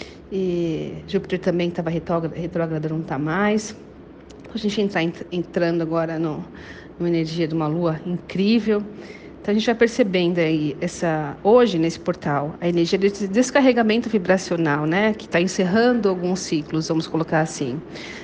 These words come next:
né? Então, a gente faz perguntas: o que precisa ser,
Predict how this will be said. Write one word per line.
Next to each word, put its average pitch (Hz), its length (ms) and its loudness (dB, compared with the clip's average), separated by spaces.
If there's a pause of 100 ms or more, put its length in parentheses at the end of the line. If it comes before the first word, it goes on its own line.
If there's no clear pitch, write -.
(120)
né? 165 200 0
Então, 208 260 2
a 247 60 6
gente 254 120 4
faz 277 160 4
perguntas: 240 480 2
o 247 60 2
que 285 140 0
precisa 285 340 2
ser, 262 400 6